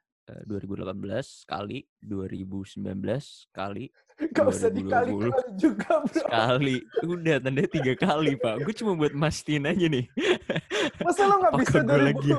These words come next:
Speaker 1: halu?
Speaker 2: masa nggak bisa dua ribu delapan belas,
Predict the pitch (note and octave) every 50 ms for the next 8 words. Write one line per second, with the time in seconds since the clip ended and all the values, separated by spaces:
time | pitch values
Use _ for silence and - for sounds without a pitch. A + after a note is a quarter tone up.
0 | B2+ A#2 A#2 A2+ A2+ A2+ A2+ A2+ A#2+ C3+ D#3 E3 - - D4 - - - F4 F4
1 | E4+ D#4 C4 A3 B3 - - - D4+ D#4 A3+ B3 A#3+ G#3+ A3+ F#3+ G3 G3+ G#3 G#3+
2 | G#3 A#3 A3+ G#3+ G3 F#3+ F3+ F3+ F3+ F#3+ G#3+